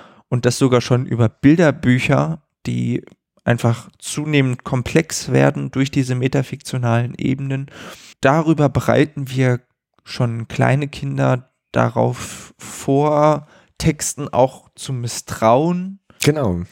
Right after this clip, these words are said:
Speaker 2: genau.
Speaker 1: eine gewisse
Speaker 2: <laughs>
Speaker 1: Art und Weise. Wenn das funktioniert, würde das natürlich einen erheblichen Mehrwert bedeuten und das Medium sicherlich irgendwie nach vorne katapultieren. Wobei sich mir fast ein bisschen die Frage stellt, ob wir dann nicht die kindliche Freude daran ein bisschen kaputt machen.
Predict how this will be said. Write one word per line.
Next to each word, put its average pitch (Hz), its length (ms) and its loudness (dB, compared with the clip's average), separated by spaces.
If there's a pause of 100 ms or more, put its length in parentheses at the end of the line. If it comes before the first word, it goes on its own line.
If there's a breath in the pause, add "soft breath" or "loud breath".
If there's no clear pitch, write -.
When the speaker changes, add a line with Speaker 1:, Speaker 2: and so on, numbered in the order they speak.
(100)
Speaker 2:
genau. 120 200 -2
Speaker 1:
eine 135 180 0
gewisse 131 400 4
Speaker 2:
<laughs> - 0 -
Speaker 1:
Art 131 220 2
und 139 160 -6
Weise. 139 500 2
Wenn 127 180 -6
das 120 160 -4
funktioniert, 123 720 -6
würde 127 200 -4
das 123 200 -2
natürlich 123 600 -10
einen 123 400 -4
erheblichen 131 580 0
Mehrwert 131 540 0 (840)
bedeuten 120 560 0
und 120 240 -10
das 113 140 -6
Medium 120 400 -8
sicherlich 117 440 -6
irgendwie 120 520 -6 (320 loud breath)
nach 120 140 -2
vorne 143 380 2
katapultieren. 120 960 -4 (600 loud breath)
Wobei 151 680 2 (260)
sich 156 300 -2
mir 156 160 2
fast 156 340 -2
ein 151 60 -8
bisschen 143 320 -2
die 131 100 0
Frage 135 400 -2
stellt, 139 340 0
ob 123 180 -2
wir 131 100 2
dann 127 320 0
nicht - 180 -6
die 127 80 -2
kindliche 127 480 -2
Freude 123 400 0
daran 117 300 0
ein 113 160 -6
bisschen 117 400 -4
kaputt - 420 -4
machen. 117 320 -10